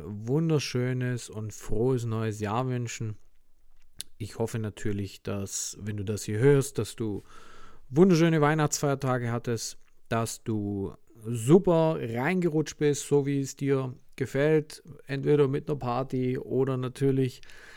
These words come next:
wenn man zu Hause sitzt und von mir aus Raclette und Fondue macht oder im Bett oder beim Schmusen, keine Ahnung. Also jeder so, wie er mag. Ähm, aber ich hoffe, dass du gut reingerutscht bist, dass das Jahr neu und gut gestartet hat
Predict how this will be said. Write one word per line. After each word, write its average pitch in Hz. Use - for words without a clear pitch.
wenn 127
man 131
zu 127
Hause 123
sitzt 127
und 123
von 123
mir 127
aus 117
Raclette 131
und 127
Fondue 135
macht 123
oder 131
im 131
Bett 131
oder 135
beim 131
Schmusen, 156
keine 156
Ahnung. 156
Also 139
jeder 160
so, 156
wie 156
er 143
mag. 139
Ähm, 131
aber 131
ich 123
hoffe, 135
dass 131
du 131
gut 131
reingerutscht 147
bist, 143
dass 135
das 127
Jahr 135
neu 143
und 127
gut 139
gestartet 127
hat 127